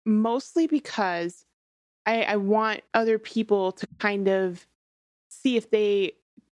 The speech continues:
understand it. <laughs> You know, like, not, not to say, like, "Oh, none of it's understandable," but just saying, like, just to see what your take on a movie that's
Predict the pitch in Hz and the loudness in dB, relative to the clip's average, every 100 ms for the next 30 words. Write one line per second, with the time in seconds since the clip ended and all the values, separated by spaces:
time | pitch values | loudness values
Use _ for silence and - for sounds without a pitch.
0 | _ - - 208 185 - 170 - - - | _ -12 -4 -2 -2 -2 -4 -4 -6 -8
1 | - 185 _ - - 233 - - 247 247 | -8 -14 _ -2 0 -2 -4 -10 -4 0
2 | 247 226 226 247 262 269 240 254 247 240 | 0 0 0 0 2 0 0 -2 -2 0
3 | 247 214 196 196 226 220 202 185 196 202 | 0 2 0 0 0 0 0 0 0 0
4 | 202 190 - 190 185 - 185 185 190 202 | 0 -2 -2 -2 -4 -2 0 2 0 0
5 | 226 - 208 208 196 - - - - - | -2 0 -2 0 -2 -4 -18 -20 -20 -20
6 | _ 302 311 - 320 - 277 247 - 196 | _ 0 0 0 -2 2 2 2 -2 0
7 | 226 240 233 - 214 208 214 - 196 202 | 2 0 -4 -2 0 0 -4 0 0 2
8 | 196 196 208 202 202 190 190 _ | 0 2 2 2 0 0 -4 _